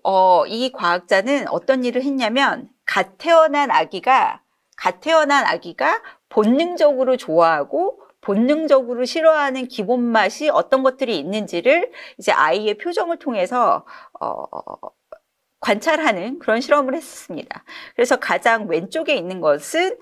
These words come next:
아이가 아무런 자극을 받지 않고 그냥 평화로운 상태일 때인 것이고요. 그다음에 이제 오른쪽에 세 가지의 케이스는 아이가 단맛에 노출이 돼 있었을 때, 그다음에 아이가 신맛에 노출이 되어 있었을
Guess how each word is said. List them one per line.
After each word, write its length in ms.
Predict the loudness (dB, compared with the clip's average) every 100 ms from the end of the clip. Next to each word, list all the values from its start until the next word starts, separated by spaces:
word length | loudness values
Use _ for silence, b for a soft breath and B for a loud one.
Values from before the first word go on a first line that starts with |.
| B -2
아이가 680 | 0 2 0 0 2 2 0
아무런 440 | 0 2 2 2
자극을 420 | 0 -6 -4 -4
받지 300 | -2 -6 -4
않고 240 | -4 -4 -8
그냥 220 | -8 -4
평화로운 480 | 0 2 4 2 0
상태일 600 | -4 -4 -2 -2 -2 2
때인 520 | 4 2 -2 -6 -4
것이고요. 960 | -2 -2 -4 -6 -4 0 2 2 -4 B B B B
그다음에 320 | 0 2 2
이제 180 | 0 0
오른쪽에 840 | 2 0 0 -2 0 2 4 4
세 300 | 0 -4 -4
가지의 420 | 0 0 2 2 2
케이스는 640 | 0 -6 -4 -2 2 2 0 B -4
아이가 380 | 0 0 0 -2
단맛에 560 | -2 -4 -2 0 -2
노출이 420 | -6 -12 -12 -10 -6
돼 80 |
있었을 500 | -8 -8 -10 -8 -10
때, 340 | -2 2 2 0 B B -8
그다음에 640 | -2 0 0 -2 -4 -4 B B
아이가 560 | 0 0 -2 0 0 0
신맛에 500 | -4 0 0 2 0
노출이 400 | -2 -8 -6 0
되어 160 | 0
있었을 340 | -2 -8 -10